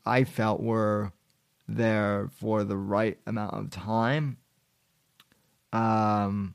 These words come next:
they helped Jesse, like, start on his journey towards, uh, I don't really know if redemption, it, well, I mean, yeah, I guess in a sense redemption would be the right word.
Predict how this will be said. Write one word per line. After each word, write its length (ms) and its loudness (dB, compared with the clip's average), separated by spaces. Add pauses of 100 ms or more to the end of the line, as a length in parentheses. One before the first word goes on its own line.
(580)
they 160 -2
helped 240 2
Jesse, 340 -2
like, 220 -4
start 360 0
on 260 -2
his 200 -6
journey 540 -4 (1120)
towards, 800 -2 (1300)
uh, 1040 -2 (640)
I 100 0
don't 240 0
really 260 2
know 220 2
if 120 -8
redemption, 920 0 (100)
it, 240 -6 (220)
well, 280 2
I 100 6
mean, 240 2
yeah, 260 4
I 120 6
guess 340 2
in 100 0
a 80 0
sense 380 -4
redemption 680 -4
would 160 -4
be 160 -6
the 100 -6
right 240 -2
word. 460 -2